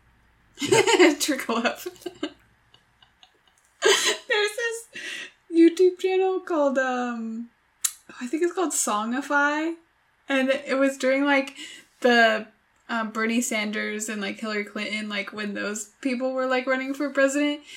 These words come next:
and they took this, um, interview that I think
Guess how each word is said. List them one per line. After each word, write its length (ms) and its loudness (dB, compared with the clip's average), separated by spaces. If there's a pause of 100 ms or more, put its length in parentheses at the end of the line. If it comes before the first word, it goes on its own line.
(240)
and 160 0
they 140 0
took 320 -4
this, 360 4
um, 540 0 (600)
interview 460 2
that 140 -2
I 100 2
think 560 -2